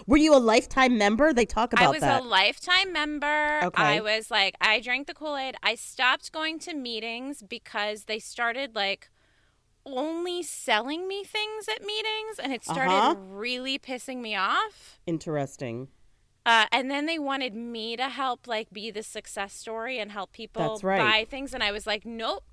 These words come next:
Speaker 2: I am outta here." And, like, it, as soon as it got a little too culty for
Speaker 1: That's
Speaker 2: me,
Speaker 1: right, Nama.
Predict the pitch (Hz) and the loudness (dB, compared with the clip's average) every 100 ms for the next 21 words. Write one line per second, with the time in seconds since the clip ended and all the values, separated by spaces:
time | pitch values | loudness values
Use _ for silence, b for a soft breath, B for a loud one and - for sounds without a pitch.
0 | _ - 226 226 233 247 240 196 185 208 | _ -2 0 0 -2 -6 -4 -4 -4 -8
1 | 214 233 - _ _ _ _ 233 247 240 | -8 -8 -12 _ _ _ _ -2 0 0
2 | 233 226 240 - 233 269 214 - 220 - | 0 -4 -10 -16 -10 -6 -6 -4 -4 -4
3 | 381 415 415 320 294 247 285 240 254 262 | -6 -6 -6 0 2 2 0 -4 -4 -6
4 | - 269 226 - 190 202 170 147 - - | -8 -12 -12 -4 -4 -4 -10 -10 -12 -14
5 | 220 220 240 302 202 175 156 147 147 | 2 4 6 6 6 4 2 2 0